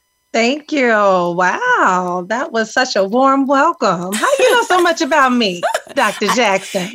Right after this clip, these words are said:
Speaker 2: You know what? The same way you said you did your research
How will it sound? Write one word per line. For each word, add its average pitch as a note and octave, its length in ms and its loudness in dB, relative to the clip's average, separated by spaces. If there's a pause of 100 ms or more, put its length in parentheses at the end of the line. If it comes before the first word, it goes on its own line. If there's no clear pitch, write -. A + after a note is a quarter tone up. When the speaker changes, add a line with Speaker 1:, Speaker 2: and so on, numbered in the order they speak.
(120)
Speaker 2:
You B3+ 140 0
know C4+ 180 0
what? A3+ 320 -2
The G#3 180 0
same D4 520 0
way C#4+ 160 2
you C#4 260 0
said G#3+ 560 0
you C4+ 260 0
did C4 320 0
your C4 260 2
research A3+ 880 -2